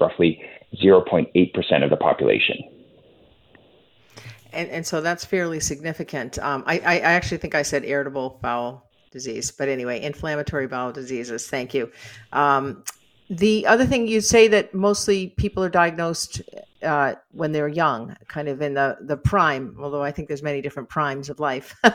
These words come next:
Speaker 2: <laughs> but, um,
Speaker 1: Absolutely.
Speaker 2: uh, you know, at a young age, and it's autoimmune. Is this something that, that can be treated? Does it go away?
Speaker 1: Yeah, so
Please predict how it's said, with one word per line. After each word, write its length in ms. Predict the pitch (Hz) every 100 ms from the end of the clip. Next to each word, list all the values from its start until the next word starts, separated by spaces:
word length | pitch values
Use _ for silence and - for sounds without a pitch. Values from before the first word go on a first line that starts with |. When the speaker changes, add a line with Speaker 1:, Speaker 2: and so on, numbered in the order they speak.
| -
Speaker 2:
<laughs> 320 | - - 339 -
but, 300 | 175 175 196
um, 360 | 165 151 151 151 -
Speaker 1:
Absolutely. 480 | - - - 190 180
Speaker 2:
uh, 40 |
you 120 | 196
know, 120 | 180
at 80 | 170
a 40 | 170
young 360 | 165 170 165
age, 560 | 151 131 117 - - - _
and 140 | 165 165
it's 160 | 165
autoimmune. 800 | - 180 180 165 160 156 127 107 - -
Is 200 | - 190
this 160 | 269
something 400 | - 240 - 220
that, 360 | 196 190 - _
that 140 | 180 175
can 120 | 165
be 120 | 160
treated? 460 | - 285 254 247 208
Does 200 | 165 160
it 80 |
go 200 | - 143
away? 640 | 147 196 233 220 214 220 - _ _ _ _ _ _ _ _ _ _ - - -
Speaker 1:
Yeah, 240 | 143 143
so 80 | 143